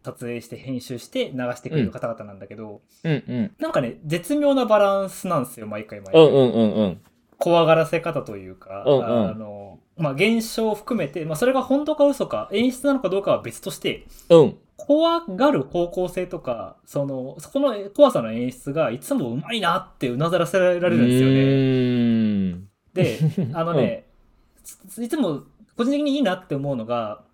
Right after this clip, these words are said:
Speaker 2: うん。
Speaker 1: このドゾゾさんって基本的には、まあ、おじさん、落合さんって人と、
Speaker 2: はいはいはいはい。
Speaker 1: あの、まあ、たまに長-、まあ、たまにっていうか、ほぼほぼ長尾くんっていう、その二人が、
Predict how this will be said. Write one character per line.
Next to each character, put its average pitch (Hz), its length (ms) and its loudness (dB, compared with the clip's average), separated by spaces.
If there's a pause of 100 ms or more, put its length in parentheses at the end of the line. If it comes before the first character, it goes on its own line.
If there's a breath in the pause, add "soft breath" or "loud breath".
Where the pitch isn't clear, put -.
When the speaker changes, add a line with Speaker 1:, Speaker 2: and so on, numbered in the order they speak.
Speaker 2:
う 165 120 8
ん。 98 60 0
Speaker 1:
こ - 140 -8
の 220 140 -2
ド 190 100 -2
ゾ 226 120 -4
ゾ 320 100 -2
さ 302 140 0
ん 285 60 -2
っ 285 60 -14
て 285 120 -10
基 262 120 -2
本 277 180 0
的 285 160 -8
に 294 60 -4
は、 233 100 -2
ま 165 120 -2
あ、 139 60 -2
お 139 120 -4
じ 185 120 -6
さ 220 300 -4
ん、 214 200 -10 (100)
落 214 220 -2
合 156 120 2
さ 123 140 -4
ん 113 40 -6
っ 113 40 -16
て 120 80 -12
人 - 160 -12
と、 175 400 -6 (200 soft breath)
Speaker 2:
は 170 120 4
い 135 60 6
は 117 120 0
い 95 60 -2
は 92 120 -6
い 85 40 -6
は 85 140 -10
い。 - 60 -14
Speaker 1:
あ 123 500 -4
の、 120 220 -10
ま 170 160 -12
あ、 - 40 -20
た 240 120 -4
ま 302 140 0
に 294 100 0
長-、 208 300 0
ま 156 100 -6
あ、 - 40 -8
た - 100 -8
ま 202 120 0
に 330 100 -6
っ - 20 -20
て - 80 -2
い - 40 -4
う - 20 -4
か、 123 60 -6
ほ 262 100 -2
ぼ 247 60 0
ほ 156 100 -4
ぼ 117 60 -6
長 123 260 4
尾 147 100 2
く 143 120 -2
ん 143 60 -2
っ - 40 -6
て 143 80 -6
い 131 60 -4
う、 139 60 -6
そ 208 100 -6
の 220 100 -2
二 220 180 -6
人 226 120 -6
が、 254 340 -4